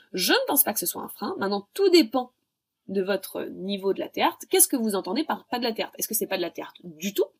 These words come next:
à savoir une surface unie de couleur café, ou est-ce que c'est juste un cœur ? À vous de voir. Pour moi, c'est pas indispensable d'avoir un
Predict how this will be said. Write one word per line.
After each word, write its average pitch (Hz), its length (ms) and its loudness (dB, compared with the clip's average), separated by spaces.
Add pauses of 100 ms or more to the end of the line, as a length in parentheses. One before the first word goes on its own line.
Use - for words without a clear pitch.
(480)
à - 80 -6
savoir 175 500 0
une 208 140 -2
surface - 640 2
unie 240 400 0
de 170 80 2
couleur 160 480 -2
café, - 340 -6 (580)
ou 285 140 8
est-ce - 160 2
que 339 120 2
c'est 320 360 4
juste 262 320 2
un 269 80 -2
cœur ? 185 320 -10 (400)
À 220 80 4
vous 226 140 -2
de 175 60 -6
voir. - 260 -8 (720)
Pour 262 180 0
moi, 285 340 4 (220)
c'est 226 280 0
pas 320 120 6
indispensable 262 1040 4
d'avoir 190 380 0
un 175 200 -6